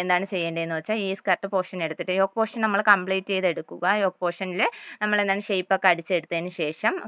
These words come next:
സ്കർട്ട് പോർഷൻ എടുത്തിട്ട് ജോയിൻറ്റ് ചെയ്യാനുള്ള പീസൊക്കെ ഞാൻ ജോയിൻ ചെയ്ത് കൊടുത്തിട്ടുണ്ട്. ജോയിൻറ്റ് ചെയ്തതിന് ശേഷം നമ്മുടെ ലൈനിങ് മെയിൻ ക്ലോത്തും കൂടെ അറ്റാച്ച് ചെയ്തെടുക്കുക. ലൈനിങ് മെയിൻ ക്ലോത്തും അറ്റാച്ച് ചെയ്തെടുത്തതിന് ശേഷം നമ്മൾ യോക്ക് പോർഷൻ്റെ ഒരു സൈഡിൽ നമ്മൾ, ആ, എന്താണ് ഷേപ്പൊക്കെ അടിച്ചെടുത്ത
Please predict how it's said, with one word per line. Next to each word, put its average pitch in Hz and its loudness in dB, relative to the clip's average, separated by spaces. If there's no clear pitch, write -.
സ്കർട്ട് 202 0
പോർഷൻ 185 -2
എടുത്തിട്ട് 165 -6
ജോയിൻറ്റ് 185 0
ചെയ്യാനുള്ള 165 0
പീസൊക്കെ 175 -8
ഞാൻ 180 -4
ജോയിൻ 156 -2
ചെയ്ത് 165 0
കൊടുത്തിട്ടുണ്ട്. 151 0
ജോയിൻറ്റ് 214 4
ചെയ്തതിന് 165 0
ശേഷം 175 -4
നമ്മുടെ 190 4
ലൈനിങ് 170 6
മെയിൻ 170 0
ക്ലോത്തും 170 2
കൂടെ 180 6
അറ്റാച്ച് 165 2
ചെയ്തെടുക്കുക. 160 0
ലൈനിങ് 185 0
മെയിൻ 165 0
ക്ലോത്തും 165 2
അറ്റാച്ച് 151 0
ചെയ്തെടുത്തതിന് 160 -6
ശേഷം 156 2
നമ്മൾ 254 6
യോക്ക് 226 8
പോർഷൻ്റെ 185 4
ഒരു 226 2
സൈഡിൽ 165 4
നമ്മൾ, 202 0
ആ, 208 -2
എന്താണ് 208 6
ഷേപ്പൊക്കെ 254 6
അടിച്ചെടുത്ത 220 4